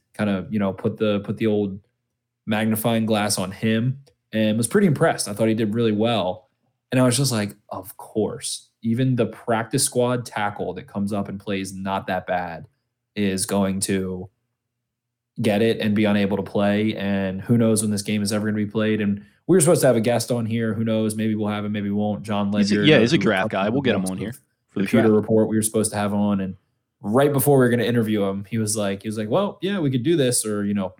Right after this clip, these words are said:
Speaker 1: feels like it's gonna get postponed, so we probably shouldn't." And he was like, then afterwards, he was like, "Yeah, you know," he was like, "If it's gonna get played Sunday, let's do it before that." But I have a f-, this was, he was very predictive of it.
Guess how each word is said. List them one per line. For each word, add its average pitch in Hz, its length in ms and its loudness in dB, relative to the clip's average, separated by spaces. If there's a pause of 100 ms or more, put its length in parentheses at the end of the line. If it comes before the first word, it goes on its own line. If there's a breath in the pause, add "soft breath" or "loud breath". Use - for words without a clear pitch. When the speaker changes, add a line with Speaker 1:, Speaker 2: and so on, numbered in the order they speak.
(260)
Speaker 1:
feels 143 140 4
like 143 80 4
it's 131 80 4
gonna 127 120 2
get 117 140 2
postponed, 104 440 0
so 101 80 -10
we 92 60 -10
probably 95 220 -4
shouldn't." 92 440 -10
And 98 320 -14 (320)
he 117 60 -2
was 113 80 0
like, 104 280 -2
then 110 140 0
afterwards, 113 300 0
he 110 40 2
was 104 120 -2
like, 101 140 -4
"Yeah, 143 220 2
you 110 160 0
know," 98 160 -2 (300)
he 123 60 -6
was 113 60 -2
like, 113 240 0
"If 139 160 -2
it's 143 120 0
gonna 127 160 0
get 120 120 2
played 117 240 2
Sunday, 123 480 0
let's 101 300 -4
do 110 180 2
it 104 220 -2 (100)
before 107 320 0
that." 104 380 -2
But 101 200 -4
I 101 100 0
have 95 120 0
a 95 40 -8
f-, - 160 -8 (100)
this 151 120 4
was, 135 140 2
he 185 120 0
was 127 120 4
very 104 340 0
predictive 98 380 -6
of - 140 -16
it. - 160 -18